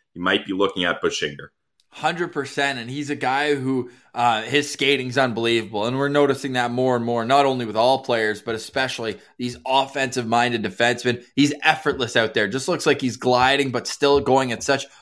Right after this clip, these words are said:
Speaker 2: a high rate of speed. And you mentioned the power play. Pff, n-, nineteen of his points on the power play is a huge bonus to have on there.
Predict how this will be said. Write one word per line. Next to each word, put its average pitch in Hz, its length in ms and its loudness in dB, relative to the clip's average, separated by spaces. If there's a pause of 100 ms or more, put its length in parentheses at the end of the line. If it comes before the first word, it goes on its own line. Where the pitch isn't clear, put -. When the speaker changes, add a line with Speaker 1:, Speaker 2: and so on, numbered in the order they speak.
Speaker 2:
a 120 120 2
high 139 260 2
rate 127 300 2
of 110 80 -8
speed. 151 580 -2 (240)
And 139 560 2
you 147 140 0
mentioned 175 300 2
the - 40 -12
power 147 320 2
play. 113 420 2
Pff, - 180 -16 (480)
n-, 139 260 -4
nineteen 156 380 0
of 139 60 -2
his 127 120 -4
points 143 320 2
on 147 60 -6
the 127 60 -8
power 131 280 2
play 135 180 0
is 123 100 0
a 113 40 -4
huge 160 540 -4
bonus 139 440 4
to 127 100 -2
have 127 300 0
on 123 160 0
there. 135 280 -2